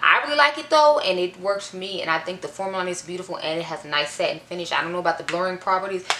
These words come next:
but I had, remember I told y'all, everybody trying to claim that they gonna blur everything on your face and make it disappear, and it's like, sis,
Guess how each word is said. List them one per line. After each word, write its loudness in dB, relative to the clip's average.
but 2
I 6
had, -6
remember 2
I 6
told 4
y'all, 2
everybody 4
trying 0
to -10
claim -4
that -8
they -2
gonna -6
blur -2
everything -4
on -4
your -6
face -4
and -8
make -6
it -16
disappear, -10
and -10
it's -8
like, -2
sis, -4